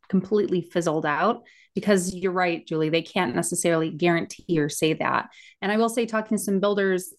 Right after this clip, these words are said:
um, once the feds kind of announced, like, I think that they said recently the rates don't necessarily,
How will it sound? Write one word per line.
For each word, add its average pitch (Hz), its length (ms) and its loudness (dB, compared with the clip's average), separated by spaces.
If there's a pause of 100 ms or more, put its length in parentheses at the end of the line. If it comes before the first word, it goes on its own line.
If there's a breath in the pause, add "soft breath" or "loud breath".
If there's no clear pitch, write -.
um, 165 560 -2 (140)
once 214 260 2
the 214 100 -2
feds 180 720 -2
kind 180 220 0
of 175 40 2
announced, 175 320 0
like, 160 240 -4 (240)
I 185 100 0
think 185 280 0
that 165 220 0 (480 soft breath)
they 190 80 0
said 180 300 -2 (220)
recently 190 360 0
the 160 280 0
rates 185 300 -2
don't 175 200 0
necessarily, 175 640 -2